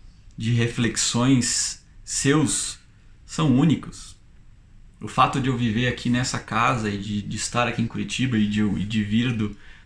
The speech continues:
do Rio Grande do Sul me torna um ser humano único.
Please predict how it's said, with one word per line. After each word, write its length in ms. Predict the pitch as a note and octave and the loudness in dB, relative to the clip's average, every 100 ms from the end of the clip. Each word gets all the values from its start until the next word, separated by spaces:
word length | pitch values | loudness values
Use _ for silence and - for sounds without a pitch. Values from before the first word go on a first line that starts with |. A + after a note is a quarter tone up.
| - | -4
do 100 | A2 | 2
Rio 180 | A2+ | 4
Grande 220 | G#2+ A#2 G#2+ | 4 4 2
do 140 | G#2+ | 0
Sul 500 | - A#2 D3+ D3 - - - - - - | -2 0 0 0 -4 -16 -20 -20 -20 -12
me 200 | - A#2+ | -2 0
torna 440 | B2 A#2+ C3+ D#3+ | 0 0 2 4
um 80 | C#3 | 4
ser 200 | C3+ C#3+ | 2 2
humano 260 | C3 B2+ C#3+ | 2 4 4
único. 380 | C3 C3 G#2+ | 4 4 2